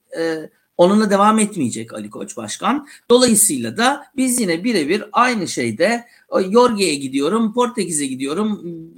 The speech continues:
gelecek hafta bir daha gidiyorum filan gibi böyle bir, e,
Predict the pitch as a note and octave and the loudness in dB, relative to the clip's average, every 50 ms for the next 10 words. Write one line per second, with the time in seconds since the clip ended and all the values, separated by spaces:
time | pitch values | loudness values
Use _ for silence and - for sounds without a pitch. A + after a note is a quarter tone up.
0 | D3+ D#3+ E3+ E3+ E3+ E3+ G3 G3 G3 G3+ A#3 G#3+ A3 F#3 E3+ - - G3 F#3+ F#3 | -12 -12 -12 -12 -4 -2 -2 -2 0 0 -2 0 0 -2 -2 -2 -4 -6 -4 -4
1 | F3 E3 D#3 D3 C#3 C#3 C3 B2+ B2+ C#3 E3+ F3+ - G3+ F#3+ G3 G3+ G3+ F3 C#3+ | -2 -2 -2 -2 -2 -6 -6 -6 -4 -4 -4 -6 -6 -2 0 0 0 0 0 -2
2 | E3+ F3+ G3 G#3 G3+ F#3+ - F3+ G#3+ G#3+ - - _ - - _ - - - _ | -4 -2 -2 0 0 0 0 0 -2 -2 -4 -8 _ -20 -20 _ -20 -20 -20 _
3 | _ - E3 E3+ E3+ E3 E3 | _ 2 2 4 4 2 0